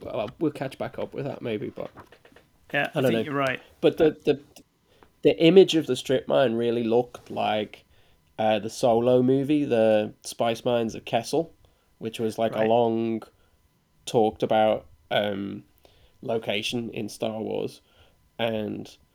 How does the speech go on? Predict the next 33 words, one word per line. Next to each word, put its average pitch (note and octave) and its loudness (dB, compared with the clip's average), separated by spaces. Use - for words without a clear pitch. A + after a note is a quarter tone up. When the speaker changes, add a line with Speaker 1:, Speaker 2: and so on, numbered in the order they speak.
Speaker 1:
uh, G#2+ -8
was A#2 -6
featured A2+ -4
in, A2+ 0
like, G2+ -6
extended G2+ -8
universe G2 -6
stuff, - -4
which G2 -12
is - -12
now, G2+ -4
I, - -8
I A#2 -6
think A2+ -14
it's A2 -14
Legends, A2 -8
um, G#2 -4
so G#2+ -4
may G2+ -2
not G#2+ -2
be, G2+ -8
like, G#2+ -8
canon G#2 -10
or A2 -4
whatever, A2 -8
but, - -10
but B2 -8
they B2 -2
brought A#2 -2
it A2 -4
back A2+ -4
for, A2+ -4
um, G2+ -10